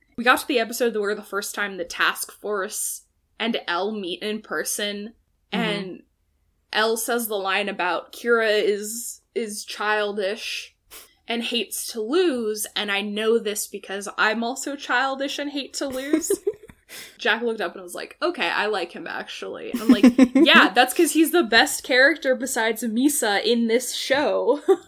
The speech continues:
Speaker 1: But so it's been a really slow rewatch, but the voice acting in English, besides the really couple of meme parts that got memed on really hard, holds up really well. The
Speaker 2: Hmm.
Speaker 1: animation holds up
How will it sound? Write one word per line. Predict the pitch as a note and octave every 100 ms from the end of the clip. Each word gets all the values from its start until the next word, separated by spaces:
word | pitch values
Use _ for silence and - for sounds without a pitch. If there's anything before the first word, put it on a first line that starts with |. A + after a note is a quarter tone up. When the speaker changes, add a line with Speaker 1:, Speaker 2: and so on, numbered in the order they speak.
| - - - D4 - - D#4 G#3 - - - _ _ _ _ _
Speaker 1:
But | A#3
so | A#3 A#3+
it's | A#3
been | -
a | F4
really | C#4+ B3+
slow | - F#3+ E3+
rewatch, | F3 E3+ - - - -
but | F3+ C#3+ - _ _ _ _ _ -
the | G#3+
voice | G#3+ G#3+ A#3+ D4
acting | E4+ F4+ F#4 G4 G4+ G4+
in | B3+ A#3
English, | - G3 C4 A#4 - - - _ _ _ _ _ _
besides | - A#3 D4 D#4 C#4
the | C4 C#4
really | C4+ C4 B3+
couple | - B3+ A3 A3
of | A3
meme | A#3 A#3 C#4 C#4+ C#4 C#4 C4+ C4+ C4 C4 B3+ _ G3+ _ _ _
parts | A#3+ A#3 -
that | -
got | - -
memed | F#3 F#3 F#3+ G#3+ A3+
on | A#3 B3
really | B3 C4 C4
hard, | - C4+ C#4+ E4 _ _ _
holds | - D4+ G#4 C4
up | B3 B3
really | F#3+ G#3+ D4
well. | C#4 F3 D#3+ G3+ - _ _ _ _ _ _
The | A#3+
Speaker 2:
Hmm. | A3+
Speaker 1:
animation | B3+ G#3+ F#3 B3 - D#4+
holds | D#4 C#4 C#4 A#3+
up | D4 D4